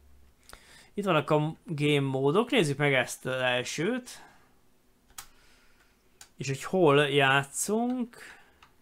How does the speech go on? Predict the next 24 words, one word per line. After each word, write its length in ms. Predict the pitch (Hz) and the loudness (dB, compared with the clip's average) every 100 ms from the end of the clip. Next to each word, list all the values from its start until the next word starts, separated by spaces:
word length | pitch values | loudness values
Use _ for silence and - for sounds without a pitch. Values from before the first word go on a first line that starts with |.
| _ _ _ _ _ _ | _ _ _ _ _ _
Hát 180 | - 202 | 2 4
vannak 260 | 294 170 131 | 4 2 -4
itt 160 | 120 | -4
érdek-, 420 | 131 117 120 - - | -4 -2 -4 -8 -6
ír-, 340 | 147 127 120 | -4 -4 -8
ír 200 | 156 131 | -8 -8
pub. 460 | - 127 123 123 139 127 _ _ _ _ _ _ _ _ _ _ _ _ _ _ _ _ _ _ _ _ _ _ _ _ _ _ _ _ _ _ - | -6 -4 -2 -4 -10 -12 _ _ _ _ _ _ _ _ _ _ _ _ _ _ _ _ _ _ _ _ _ _ _ _ _ _ _ _ _ _ -12
Ez 140 | 139 | -4
ilyen 200 | 196 226 | -2 -2
téli, 360 | - 202 120 - | -2 -2 -2 -8
nem 200 | 160 165 | -10 -8
téli, 340 | 170 233 120 120 | -6 -6 -6 -8
nem 240 | 120 143 | -10 -14
téli. 480 | - 131 131 135 135 - _ _ _ _ _ - | -14 -12 -10 -10 -10 -14 _ _ _ _ _ -16
Vagy 160 | 135 | -16
téli? 560 | - 185 294 285 139 - _ _ | -2 0 0 0 -2 -4 _ _
Mint 180 | 220 196 | -12 -10
ha 80 | 285 | -6
hó 240 | 330 208 | -2 0
is 200 | 135 - | 0 -2
lenne 320 | 143 127 127 127 | -6 -6 -4 -6
itt. 220 | 127 _ - - - - - | -8 _ -20 -20 -20 -20 -10
Nyomjuk 340 | 220 202 165 185 | 0 2 4 4
ezen. 460 | 151 131 117 - | 2 2 -4 -8